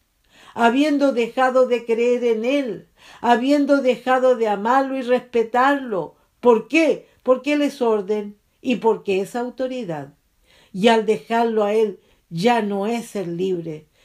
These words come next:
sino que esclavos del pecado, lo cual mirándolo humanamente y espiritualmente, esa libertad de la cual se sienten tan ufanos es simplemente libertinaje.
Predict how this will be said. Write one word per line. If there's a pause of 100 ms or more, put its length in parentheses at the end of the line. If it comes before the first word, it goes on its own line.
sino
que
esclavos
del
pecado, (440)
lo
cual
mirándolo
humanamente
y
espiritualmente, (280)
esa
libertad
de
la
cual
se
sienten
tan
ufanos (280)
es
simplemente (200)
libertinaje.